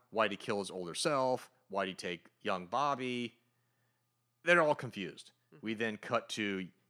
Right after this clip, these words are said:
Speaker 1: young Cable's headquarters, right? Where we have young Angel
Speaker 2: Mm-hmm.
Speaker 1: getting his wings cut off.
Speaker 2: Yeah.
Speaker 1: Okay.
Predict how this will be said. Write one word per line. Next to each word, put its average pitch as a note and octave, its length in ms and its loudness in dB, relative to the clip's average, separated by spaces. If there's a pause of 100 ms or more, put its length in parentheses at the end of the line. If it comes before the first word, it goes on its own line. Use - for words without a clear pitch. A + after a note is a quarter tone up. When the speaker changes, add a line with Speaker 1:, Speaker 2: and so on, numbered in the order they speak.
(120)
Speaker 1:
young D3+ 300 4
Cable's B2+ 420 0
headquarters, G2 840 -4 (880)
right? A#2+ 260 0 (640)
Where A2 180 2
we G#2 120 -2
have G2+ 260 2
young G2 380 2 (180)
Angel C3+ 680 4
Speaker 2:
Mm-hmm. B2 300 -20 (680)
Speaker 1:
getting C3 320 2
his A#2 380 0
wings C3 300 -4
cut G2+ 200 -6
off. - 360 -12 (2750)
Speaker 2:
Yeah. A#2+ 60 0
Speaker 1:
Okay. F#2 360 -6